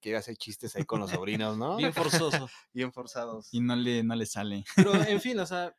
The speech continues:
Speaker 3: si lo estamos platicando ahorita, no hay cierta interacción ya y no hay, ya no atrae, ya no es interesante el contenido que ofrece la T V abierta.
Speaker 2: No, y incluso, o sea, vuelvo a repetirlo.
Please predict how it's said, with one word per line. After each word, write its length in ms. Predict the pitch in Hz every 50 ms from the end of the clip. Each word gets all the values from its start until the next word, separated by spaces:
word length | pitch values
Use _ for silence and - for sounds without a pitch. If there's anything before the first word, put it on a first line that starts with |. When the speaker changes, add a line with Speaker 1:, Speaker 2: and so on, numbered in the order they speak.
| _ _
Speaker 3:
si 160 | - - 175 160
lo 100 | 170 160
estamos 300 | 151 - 208 220 214 202
platicando 380 | 160 - _ - 170 170 165
ahorita, 340 | 165 160 156 - 190 208 208 185
no 140 | 170 170 185
hay 200 | 190 196 202 180
cierta 340 | - - 190 190 - 190
interacción 680 | 190 175 - 147 143 135 127 - - - 160 180 175 151
ya 280 | 143 147 151 190 240 - - _ -
y 420 | 160 147 147 147 143 147 143 143 156
no 80 | 170 208
hay, 140 | 220 214
ya 140 | 175 190 233
no 80 | 240 240
atrae, 400 | 226 - - 165 147 135 139 - _ _
ya 180 | _ 160 196 202
no 120 | 202 208 202
es 120 | 190 -
interesante 800 | 196 165 - 147 143 139 135 175 185 190 - 233 240 247 226 -
el 100 | 143 139
contenido 400 | - 143 139 143 156 165 180 180
que 100 | - 151
ofrece 260 | 135 156 156 156 185
la 120 | 156 135 131
T 100 | 151 147
V 60 | 139
abierta. 340 | 127 127 127 - _ _ _ _ _ _ _ _ _ _ _ _ _ _ _
Speaker 2:
No, 540 | - 110 107 107 107 107 110 110 104 - _ _ _ -
y 720 | 107 110 110 107 107 107 107 107 107 107 101 104 107 85 71
incluso, 360 | 113 110 123 143 135 - 120
o 20 |
sea, 120 | 101 117 107
vuelvo 200 | 113 127 143 165
a 40 | 165
repetirlo. 580 | 127 - - 107 - - 120 117 101 - -